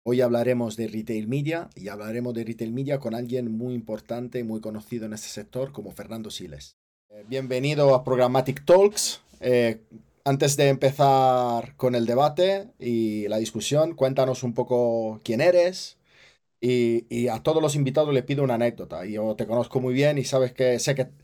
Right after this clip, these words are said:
que tienes mil. Si tienes alguna para nosotros hoy, bien. Si no, cuéntanos solo,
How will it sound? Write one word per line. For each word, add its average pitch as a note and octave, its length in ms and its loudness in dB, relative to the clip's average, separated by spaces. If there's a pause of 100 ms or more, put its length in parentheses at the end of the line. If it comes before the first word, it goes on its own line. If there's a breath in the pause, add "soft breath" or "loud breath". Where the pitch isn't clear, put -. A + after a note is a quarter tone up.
(220 loud breath)
que C3 100 -2
tienes C#3 300 0
mil. F#3+ 380 2 (160)
Si - 140 -6
tienes C3+ 240 2
alguna C3+ 320 2
para C3 160 2
nosotros B2+ 420 0
hoy, B2 140 0
bien. D3+ 320 2
Si B2+ 160 -6
no, A#2+ 140 -2
cuéntanos A#2+ 420 -2
solo, A2+ 340 0